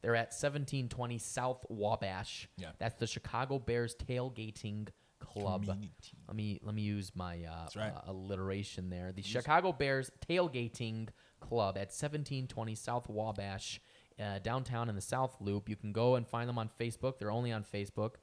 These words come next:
Speaker 1: Uh, let 'em know that you're with us if you wanna join, or just come out to a tailgating event and see us and our show, and have a couple two, three beers, maybe a couple brats,
Speaker 2: About four.
Speaker 1: maybe a beef.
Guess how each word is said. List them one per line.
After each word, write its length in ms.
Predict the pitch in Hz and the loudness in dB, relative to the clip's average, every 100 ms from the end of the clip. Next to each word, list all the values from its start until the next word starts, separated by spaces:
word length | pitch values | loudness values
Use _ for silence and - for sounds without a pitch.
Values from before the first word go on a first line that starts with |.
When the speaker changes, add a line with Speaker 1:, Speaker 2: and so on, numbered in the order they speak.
| - - - - | -20 -20 -20 -10
Speaker 1:
Uh, 120 | 101 | -4
let 140 | 104 120 | 0 0
'em 120 | 120 | 2
know 160 | 117 123 | 2 2
that 120 | 113 | 2
you're 120 | 104 | 0
with 160 | 101 110 | 0 2
us 300 | 123 135 - | 0 0 -6
if 120 | 104 | -4
you 60 | 104 | -4
wanna 160 | 101 | -4
join, 420 | 95 107 120 143 143 - - | -6 -6 -4 -4 -6 -12 -4
or 100 | 127 | 0
just 160 | 147 - | 0 0
come 140 | 165 | 2
out 220 | 180 175 | 2 2
to 100 | 143 | -2
a 20 | |
tailgating 460 | 120 123 120 117 117 | -2 0 0 -2 -2
event 260 | 110 127 117 | -2 -2 -2
and 80 | |
see 260 | 117 - 139 | -4 -2 2
us 280 | 123 151 - | 2 2 0
and 80 | 107 | -2
our 80 | |
show, 440 | 104 - 120 143 151 - - - | -2 0 2 2 -2 -10 -20 -10
and 280 | 117 117 117 | -4 -2 0
have 180 | 123 123 | 0 0
a 40 | |
couple 200 | 131 123 | 0 -2
two, 180 | - 143 | 0 0
three 220 | - 151 | 2 -2
beers, 580 | 123 139 165 170 - - | 2 6 6 4 -2 -2
maybe 200 | 127 135 | -2 0
a 40 | |
couple 280 | 135 139 127 | 0 0 0
brats, 580 | 110 139 170 - - - | 4 6 6 4 -4 -4
Speaker 2:
About 160 | 110 - | -4 -4
four. 260 | 90 85 - _ _ | -6 -6 -10 _ _
Speaker 1:
maybe 240 | 135 143 | -2 2
a 60 | 131 | 2
beef. 440 | 107 165 185 - | 4 2 2 -4